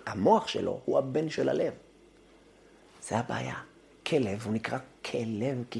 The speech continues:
כולו לב. זה דבר מאוד נפלא, אבל כלב מסוכן. כלב כולם מפחדים. לא יודע פתאום איפה ית-, יתפוס לו הפיוז. כי פתאום כולו לב, אבל פתאום כולו רוע,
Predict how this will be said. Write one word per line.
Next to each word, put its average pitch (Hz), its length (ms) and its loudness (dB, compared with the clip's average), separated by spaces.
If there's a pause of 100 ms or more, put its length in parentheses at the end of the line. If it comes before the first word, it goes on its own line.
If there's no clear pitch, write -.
כולו 120 360 0
לב. 107 320 -4 (600)
זה - 60 -16
דבר 107 160 6
מאוד 160 220 4
נפלא, 76 260 -4 (400)
אבל 90 200 0
כלב 101 340 0 (1160)
מסוכן. - 400 -6 (1200)
כלב - 240 -2
כולם 151 180 -2
מפחדים. 151 520 -2 (340)
לא 139 60 2
יודע 196 280 12
פתאום 226 260 10
איפה 226 180 10
ית-, 208 240 2
יתפוס 202 340 4
לו 220 80 12
הפיוז. 214 480 10 (640)
כי 208 100 6
פתאום 202 200 12 (1160)
כולו 302 220 12
לב, 349 400 12 (200)
אבל 226 160 12
פתאום 302 280 12
כולו 285 220 12
רוע, 285 440 12